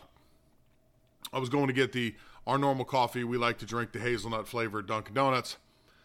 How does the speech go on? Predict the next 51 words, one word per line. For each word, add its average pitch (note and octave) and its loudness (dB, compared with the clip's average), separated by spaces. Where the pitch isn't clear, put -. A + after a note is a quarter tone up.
And, C3 0
you D#3+ -4
know, D3 6
the, C#3 4
the C#3+ 2
first G3 8
way E3+ 6
they D3+ 4
got C#3+ 12
me D3 4
was, C3+ 6
you C#3 -4
know, C3 6
they, C3 4
they C#3 6
dropped D3+ 8
the B2+ -10
bags. C3+ 8
It B2 -2
used D#3 -2
to C#3 -14
be C3+ 6
a B2 4
pound. A2 2
You A2+ -6
used B2+ -6
to - -20
buy D3 10
a C#3+ 6
bag, C#3 8
it C#3 0
was C3 2
a B2+ -12
pound, G#2 0
sixteen D3+ -4
ounces. - -4
And A#2+ -4
then C#3+ 4
they D3 4
dropped D3 6
it C3 -6
to - -18
twelve E3+ 10
ounces. A2 2
Same G3+ 2
price, F3+ 8
but B2+ -6
twelve D#3 6
ounces. B2 6
Okay, B2+ 2
so A#2 -2